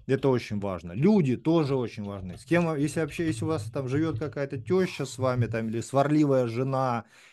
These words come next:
или что-то там, коллеги на работе постоянно трепят нервы, это тоже очень сильно, о, вот как раз ущемляет активность мышления. И то же самое, нервы все вылезают наружу. На самом деле огромное количество вот этих терактов, которые были, бытовых терактов, помнишь, там в школе стреляют,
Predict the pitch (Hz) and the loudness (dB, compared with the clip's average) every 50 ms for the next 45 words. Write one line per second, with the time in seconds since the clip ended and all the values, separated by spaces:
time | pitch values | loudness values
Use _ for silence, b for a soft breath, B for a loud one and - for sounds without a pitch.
0 | b b - 110 123 131 - - 156 147 131 135 117 120 131 131 120 - 143 135 | b b -4 -2 -2 -2 -2 -2 -2 -2 0 -2 -2 -2 -4 -4 -2 -2 0 0
1 | 147 151 147 135 131 131 127 127 120 127 117 104 123 123 110 - 104 - 113 110 | 2 2 0 0 -2 -2 -2 -2 -2 -2 -2 0 -2 -2 -2 -4 -8 -10 -8 -8
2 | 113 120 117 110 107 104 - 110 107 110 110 110 117 120 113 107 95 92 95 107 | -6 -6 -4 -4 -4 -6 -6 -6 -8 -6 -2 -2 -2 -2 -2 -4 -4 -4 -4 -4
3 | 107 123 117 - 147 151 139 117 110 104 104 110 104 - - 101 98 92 b b | -4 -4 -4 -2 0 0 0 0 -2 -2 -2 -4 -4 -6 -6 -8 -8 -8 b b
4 | b b b b - - - - 147 160 160 147 135 123 110 98 95 b b b | b b b b -10 -6 -4 -2 0 0 2 2 0 -2 -2 -6 -8 b b b
5 | b b b b - 107 107 104 - 107 104 107 110 107 - - 107 113 120 113 | b b b b -8 -6 -6 -6 -6 -6 -8 -8 -8 -10 -12 -8 -4 -2 -2 -2
6 | - - - 127 - - 139 135 127 127 127 123 117 110 101 95 - - _ _ | -2 -2 -4 -4 -2 -2 0 0 2 4 4 4 4 2 0 -4 -8 -12 _ _
7 | _ _ _ - 107 110 - - - 123 117 113 104 95 - - 110 107 110 104 | _ _ _ -6 -6 -6 -6 -4 -2 0 0 0 0 -2 -4 -8 -6 -6 -6 -4
8 | - 147 160 175 180 165 139 123 113 107 - _ _ _ _ _ _ - - 196 | -2 2 4 4 4 4 2 0 -2 -2 -6 _ _ _ _ _ _ -12 -12 -8
9 | 196 208 196 185 185 175 - 196 196 190 160 143 127 120 117 127 147 151 143 127 | -4 -4 -2 -2 -2 -2 0 2 2 2 2 0 -2 -2 -2 0 0 0 0 0
10 | 117 107 - - - 127 113 110 107 107 101 98 113 110 104 98 - 104 101 101 | -2 -4 -4 -2 -2 -2 0 0 -2 -4 -2 -2 -2 -2 -2 -4 -6 -6 -6 -6
11 | 104 98 82 76 90 110 123 - - 147 139 131 127 127 156 160 143 123 113 104 | -6 -8 -8 -8 -6 -6 -4 -2 -2 -2 -2 -2 -2 -2 0 2 2 2 0 0
12 | 120 123 120 113 110 107 104 107 120 117 117 104 - - 113 104 98 104 92 - | 0 -2 0 -2 -2 -4 -4 -4 -2 -2 -2 -4 -6 -8 -10 -8 -8 -8 -8 -8
13 | 92 - - 110 107 143 175 175 - 123 - - 107 95 - 101 104 98 98 107 | -12 -8 -6 -4 -2 -2 -2 -4 -6 -10 -8 -8 -10 -8 -6 -6 -6 -6 -4 -6
14 | 104 90 87 90 110 123 127 123 123 123 120 - - 110 101 92 87 _ - - | -6 -6 -6 -4 -6 -4 -2 -2 -2 -4 -4 -4 -6 -8 -6 -8 -10 _ -20 -18
15 | _ - 135 131 117 104 - - 87 85 - 117 - 156 165 165 147 131 120 - | _ -8 -6 -6 -6 -8 -10 -12 -16 -16 -16 -12 -8 -6 -6 -4 -6 -8 -10 -10
16 | 123 113 110 107 104 101 - | -10 -8 -8 -8 -8 -10 -12